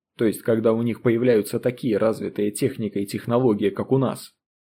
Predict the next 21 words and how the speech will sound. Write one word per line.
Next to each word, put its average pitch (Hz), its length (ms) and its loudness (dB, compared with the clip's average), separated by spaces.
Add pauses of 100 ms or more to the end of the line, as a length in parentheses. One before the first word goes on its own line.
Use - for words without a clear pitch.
(260)
у 131 80 -2
них 120 200 0
также 135 280 2
появляются 131 540 2
все 120 260 -4
эти 104 140 -4
жуткие 104 460 -2
бомбы 117 560 0 (300)
и 143 100 -2
другое 143 500 4
оружие, 107 500 0 (180)
с - 80 -18
которым 113 340 2
они 123 160 0
уже 127 220 0
не 131 160 -2
в 131 60 -12
состоянии 123 640 -2
справиться. - 760 -2 (720)
Начинается 110 640 0
война, 113 480 0